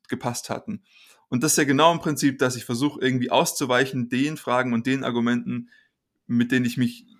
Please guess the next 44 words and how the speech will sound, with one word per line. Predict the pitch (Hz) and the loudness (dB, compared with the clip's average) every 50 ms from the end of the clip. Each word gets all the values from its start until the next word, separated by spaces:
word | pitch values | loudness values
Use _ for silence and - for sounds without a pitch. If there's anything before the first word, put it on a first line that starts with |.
| _ _ _ _ _ _ _ _ _ | _ _ _ _ _ _ _ _ _
nicht | - 139 135 139 131 | -10 -6 -6 -4 -2
so | - 139 123 | -2 -2 0
gut | 120 131 127 - - _ _ _ _ _ - _ _ _ _ _ _ _ _ _ _ _ _ _ _ _ | 0 0 -2 -2 -4 _ _ _ _ _ -20 _ _ _ _ _ _ _ _ _ _ _ _ _ _ _
verhalten | - - 113 123 127 127 117 104 104 | -4 0 2 2 2 0 -2 -6 -6
könnte | - - 104 101 110 | -6 -6 -6 -4 -4
oder | 113 117 117 113 113 | -4 -2 -2 -4 -4
so, | 113 110 107 | -6 -8 -8
wo | 107 113 117 | -6 -6 -6
ich, | 113 - - 117 117 | -6 -6 -8 -10 -6
wo | 117 113 | -6 -6
ich | 117 | -4
sagen | 117 113 110 | -2 -2 -2
würde, | 110 104 113 101 | 0 -2 -2 -2
da | 101 113 110 | -4 -2 0
würde | 113 117 | 0 -2
ich | 113 | -2
verlieren, | - 117 113 117 123 117 107 | -2 -4 -2 0 0 0 -2
das | 110 101 - | -2 -6 -8
Argument. | - 107 113 107 113 110 107 110 _ _ - - - - - - - _ _ _ | -10 -8 -8 -8 -8 -10 -10 -12 _ _ -20 -20 -20 -20 -20 -20 -20 _ _ _
Und | - 123 120 | -4 0 2
das | 147 165 - - | 2 2 2 -2
ist | - | -2
auch | - 85 135 156 | -2 -2 -2 -2
so, | - 147 127 - - _ _ _ _ _ _ _ - | -2 -4 -4 -4 -10 _ _ _ _ _ _ _ -10
so | 123 135 | -8 -8
ein | 120 | -2
Punkt, | - 151 156 - - | -2 -2 -2 -2 -6
ich | 120 - | -6 -2
glaub, | - 123 120 - | -2 -2 -2 0
den, | 131 120 120 110 - | 0 0 0 0 -2
den | 123 120 113 117 - - - | -2 -2 -2 -4 -8 -12 -4
verwenden | - 120 110 117 110 - 113 | -2 0 2 2 0 0 -2
sehr, | 110 110 | -4 -2
sehr | 104 107 | -4 -6
viele | - - 117 104 | -6 -6 -6 -4
Leute. | 104 107 113 110 - - | -2 -2 -2 -2 -2 -4
Und | 110 | -6
das | 113 104 - _ _ _ | -6 -8 -10 _ _ _
verwendet | - 131 117 131 151 156 139 131 - _ _ _ _ _ _ | -8 -2 0 0 2 0 -2 -4 -6 _ _ _ _ _ _
man | 117 117 113 | -4 -2 -2
tatsächlich | 117 104 - 120 117 117 113 107 - _ - - _ _ _ _ _ _ _ | -4 -4 -4 -4 -4 -4 -8 -10 -12 _ -20 -20 _ _ _ _ _ _ _
unterbewusst | - 165 160 156 135 139 123 113 127 131 131 127 131 - - - - _ | -6 -2 0 2 2 2 2 6 6 6 8 6 4 0 -8 -10 -6 _
oder, | 113 110 110 110 110 107 107 107 107 - - - | -2 0 0 0 0 0 0 -2 -4 -6 -8 -8
ähm, | 117 107 107 107 107 107 104 104 101 101 | -6 -6 -4 -6 -6 -6 -6 -8 -10 -12